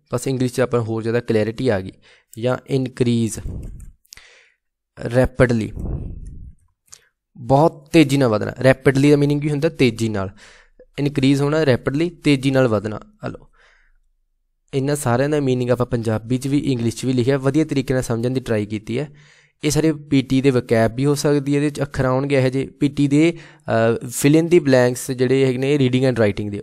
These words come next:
ਉਹਦੇ 'ਚ ਆਹ ਅੱਖਰ ਪੱਕਾ ਆਉਣਗੇ। ਤਾਂ ਆਪਾਂ ਨੂੰ ਸੋਰਸਿਜ਼ ਬਾਰੇ ਪਤਾ ਲੱਗ ਗਿਆ, ਸਰੋਤਾਂ ਬਾਰੇ, ਸਰੋਤ ਹੋਊਗੀ, ਅਪਰੋਚ ਹੋਊਗੀ, ਪਹੁੰਚ ਬਾਰੇ ਪਤਾ ਲੱਗ ਗਿਆ, ਫਿਰ ਇਰੀਟੇਸ਼ਨ ਬਾਰੇ ਪਤਾ ਲੱਗ ਗਿਆ, ਫਿਰ ਗ੍ਰੈਜੂਅਲੀ, ਹੌਲੀ ਹੌਲੀ ਕਿ ਆਪਾਂ ਜਿਹਨੂੰ ਸਲੋਲੀ ਕਹਿਣਾ ਤੇ ਗ੍ਰੈਜੂਅਲੀ ਨੋਟ ਕਰਿਆ ਕਰਾਂਗੇ।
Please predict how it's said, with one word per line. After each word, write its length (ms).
ਉਹਦੇ 180
'ਚ 100
ਆਹ 180
ਅੱਖਰ 220
ਪੱਕਾ 320
ਆਉਣਗੇ। 340
ਤਾਂ 60
ਆਪਾਂ 200
ਨੂੰ 60
ਸੋਰਸਿਜ਼ 420
ਬਾਰੇ 220
ਪਤਾ 220
ਲੱਗ 160
ਗਿਆ, 80
ਸਰੋਤਾਂ 460
ਬਾਰੇ, 180
ਸਰੋਤ 380
ਹੋਊਗੀ, 300
ਅਪਰੋਚ 340
ਹੋਊਗੀ, 180
ਪਹੁੰਚ 440
ਬਾਰੇ 200
ਪਤਾ 200
ਲੱਗ 180
ਗਿਆ, 180
ਫਿਰ 180
ਇਰੀਟੇਸ਼ਨ 520
ਬਾਰੇ 180
ਪਤਾ 200
ਲੱਗ 140
ਗਿਆ, 120
ਫਿਰ 220
ਗ੍ਰੈਜੂਅਲੀ, 720
ਹੌਲੀ 260
ਹੌਲੀ 220
ਕਿ 80
ਆਪਾਂ 160
ਜਿਹਨੂੰ 140
ਸਲੋਲੀ 400
ਕਹਿਣਾ 280
ਤੇ 100
ਗ੍ਰੈਜੂਅਲੀ 500
ਨੋਟ 200
ਕਰਿਆ 240
ਕਰਾਂਗੇ। 380